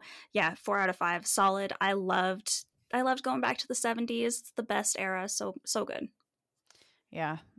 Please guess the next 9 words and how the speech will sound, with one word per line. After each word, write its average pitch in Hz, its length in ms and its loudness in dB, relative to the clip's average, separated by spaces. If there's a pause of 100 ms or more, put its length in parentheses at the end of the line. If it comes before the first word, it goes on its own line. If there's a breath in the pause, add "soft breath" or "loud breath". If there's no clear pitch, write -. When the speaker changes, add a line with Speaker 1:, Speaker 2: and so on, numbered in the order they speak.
(160)
Speaker 2:
Well, 185 260 2 (180)
I 190 180 2
definitely 185 680 -2
recommend 185 480 -4
it. 185 100 0
Obviously, 180 400 0
we 175 80 -2
both 180 300 -2
do. 196 300 -4